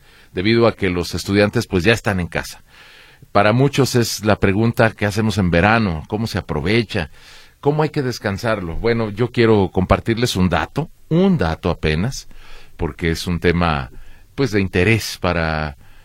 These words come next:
cientos de miles de familias en, en la ciudad y en el estado, que el Ayuntamiento de Guadalajara, y esto creo que está abierto, pues,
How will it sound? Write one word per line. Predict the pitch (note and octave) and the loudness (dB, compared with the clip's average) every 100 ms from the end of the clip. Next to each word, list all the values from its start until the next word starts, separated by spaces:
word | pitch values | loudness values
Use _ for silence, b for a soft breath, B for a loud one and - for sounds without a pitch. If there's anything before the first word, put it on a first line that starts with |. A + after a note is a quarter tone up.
| b | b
cientos | - B2 B2 G#2+ F2 | -2 0 2 0 -4
de | |
miles | F#2 G#2 G2 | -2 -2 -2
de | E2+ | -4
familias | E2+ F#2 G2 F#2 | -2 -2 -2 -4
en, | F2 D#2+ D#2 | -4 -4 -6
en | D2+ D2+ | -6 -6
la | D2 | -6
ciudad | - E2+ F#2+ G#2 | -4 2 4 2
y | G2 D#2+ | 0 -4
en | |
el | D2+ | -4
estado, | D2 - A2+ A#2 A#2+ B B B B _ | -8 -2 0 0 -2 B B B B _
que | F#2+ F#2 | 0 0
el | F#2 | 2
Ayuntamiento | G2 G#2+ A#2 C#3 D3 B2 | 0 2 0 0 2 2
de | |
Guadalajara, | G2 F2+ F2 F2 B2 A#2 C3 C3 - | 4 2 2 2 2 2 0 -8 -20
y | - E2+ E2+ | -12 -6 -6
esto | F2+ E2 | -8 -12
creo | F#2 F2 | -10 -10
que | |
está | E2+ F#2+ | -10 -8
abierto, | F2+ F2+ E2+ F2+ D2 B B B B B | -4 -4 -4 -6 -6 B B B B B
pues, | - D#2 - | -6 -4 -6